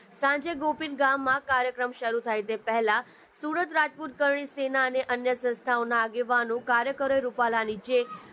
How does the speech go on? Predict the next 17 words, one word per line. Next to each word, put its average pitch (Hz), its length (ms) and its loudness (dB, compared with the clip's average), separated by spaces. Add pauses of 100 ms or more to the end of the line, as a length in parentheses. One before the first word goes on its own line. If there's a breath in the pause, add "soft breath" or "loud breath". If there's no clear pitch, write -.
રૂટ 277 260 0
પરથી 302 240 0
કાર્યક્રમ 277 500 -2
સ્થળે 262 300 -2
પહોંચ-, 240 300 -2
જવાના 240 420 2
હતા 240 240 0
ત્યાં 254 140 0
પહોંચ્યા 226 460 0
હતા 240 220 0
અને 226 160 -2
કાળા 220 300 0
વાવટા 202 400 0
સાથે 220 520 -2 (380 loud breath)
સૂત્રોચ્ચાર 294 680 -2
કર્યા 214 320 0
હતા. 170 300 -6